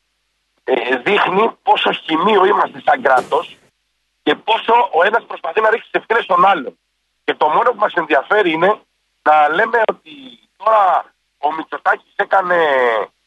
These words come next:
νοσοκομεία, έκανε καινούριους δρόμους, ας πούμε, ο Τσίπρας είχε μειώσει την και κάνει, είχε λεφτά στα ταμεία,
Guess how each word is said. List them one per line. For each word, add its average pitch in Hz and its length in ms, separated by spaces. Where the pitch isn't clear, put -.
νοσοκομεία, 147 880
έκανε 185 540
καινούριους 147 460
δρόμους, 147 400
ας 101 200
πούμε, 202 440
ο 143 140
Τσίπρας 170 640
είχε 185 260
μειώσει 185 400
την 156 180
και - 100
κάνει, 165 300
είχε - 180
λεφτά 156 280
στα - 120
ταμεία, 196 680